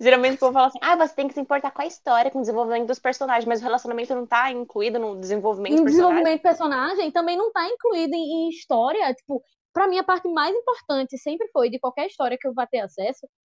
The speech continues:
Speaker 2: a parte mais importante sempre foi o desenvolvimento de personagens, sempre foi o desenvolvimento de relacionamento de personagens.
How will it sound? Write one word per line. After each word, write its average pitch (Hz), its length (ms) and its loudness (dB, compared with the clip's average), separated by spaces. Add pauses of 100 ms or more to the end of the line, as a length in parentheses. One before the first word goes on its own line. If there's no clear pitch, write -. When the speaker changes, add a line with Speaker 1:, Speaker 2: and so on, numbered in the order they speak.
(180)
Speaker 2:
a 269 60 0
parte 302 320 -4
mais 302 180 0
importante 320 400 -6
sempre 359 220 -4
foi 330 160 -2
o - 20 -2
desenvolvimento 285 500 0
de 233 100 -16
personagens, 190 560 -10
sempre 302 220 -6
foi 294 120 -2
o 254 40 -2
desenvolvimento 262 520 0
de 262 60 2
relacionamento 269 680 -2
de 349 80 -4
personagens. 196 540 -4